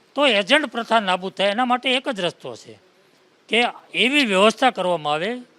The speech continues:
સ્ટાફ વધારવામાં આવે, કોમ્પ્યુટરો વધારવામાં આવે, વ્યવસ્થા વધારવામાં આવે, કે રોજે રોજની વ્યવસ્થા એવી ઊભી કરવામાં આવે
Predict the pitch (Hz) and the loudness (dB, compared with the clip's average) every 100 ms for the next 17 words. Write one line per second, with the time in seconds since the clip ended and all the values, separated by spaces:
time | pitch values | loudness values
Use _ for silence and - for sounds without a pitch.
0 | - _ _ - - 190 196 - 165 170 | -20 _ _ -20 0 4 4 2 2 4
1 | 170 165 156 151 151 156 135 - - _ | 4 4 2 2 4 2 0 -10 -20 _
2 | _ - _ _ - 151 160 180 175 165 | _ -20 _ _ -6 -6 -4 0 2 2
3 | 147 139 147 147 139 135 131 135 151 185 | 2 2 2 2 2 0 0 -6 -4 0
4 | 285 254 233 180 151 143 135 117 113 107 | 0 0 2 2 4 2 2 -2 -6 -6
5 | 101 - - - 196 190 170 175 233 196 | -12 -20 -20 -8 -2 0 0 4 4 4
6 | 185 190 190 156 165 - - 151 147 160 | 0 -2 -2 0 -2 -4 -2 0 0 -4
7 | 160 123 185 202 156 131 123 139 214 | -6 -4 -4 -2 -2 -2 -4 -4 -4